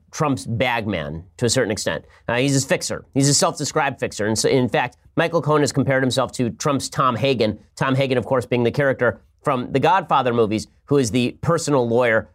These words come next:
for the Corleone family. Now, one of the problems here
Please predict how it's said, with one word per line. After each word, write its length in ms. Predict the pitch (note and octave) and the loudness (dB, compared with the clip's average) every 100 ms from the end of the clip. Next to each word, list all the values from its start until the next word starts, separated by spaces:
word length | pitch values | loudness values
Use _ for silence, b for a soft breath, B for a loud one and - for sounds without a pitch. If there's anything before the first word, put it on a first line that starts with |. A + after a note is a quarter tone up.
| _ | _
for 240 | - D3 | 0 2
the 80 | B2+ | 2
Corleone 480 | C3 C#3+ C3+ A#2 A2+ | 0 2 4 2 2
family. 460 | D3+ C#3 G2+ D2+ - _ _ _ _ _ _ _ _ - | 2 2 0 -2 -6 _ _ _ _ _ _ _ _ -2
Now, 360 | C#3+ C3+ B2 b b b - | 0 2 0 b b b -2
one 260 | D3+ F3 | 2 2
of 60 | F#3+ | 2
the 60 | D#3 | 0
problems 460 | D3+ D#3 D3 C3 | 0 0 0 -2
here 320 | B2+ A2 G2+ | 2 2 0